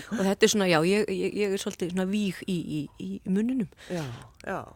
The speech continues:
Speaker 2: Er það heppilegt fyrir leikkonuna?
Speaker 1: Mjög heppilegt fyrir leikkonuna.
Speaker 2: Já.
Speaker 1: Eh, leikhússtjórinn,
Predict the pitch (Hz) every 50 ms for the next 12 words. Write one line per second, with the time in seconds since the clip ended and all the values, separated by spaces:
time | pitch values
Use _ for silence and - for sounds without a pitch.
0 | - - _ - _ _ _ _ - - - - - - - - 165 185 180 165
1 | 156 175 180 170 - - 247 277 277 - - - - 247 233 233 254 277 269 -
2 | - 320 320 302 214 160 - - - - - - - - - - - - - 175
3 | 175 160 165 233 294 226 233 254 - - 220 185 - 185 180 180 180 170 - -
4 | 190 185 180 180 196 262 - - - 185 175 - - _ _ - - 156 151 151
5 | 151 - - _ - 165 170 165 - - 180 - - 147 143 147 175 240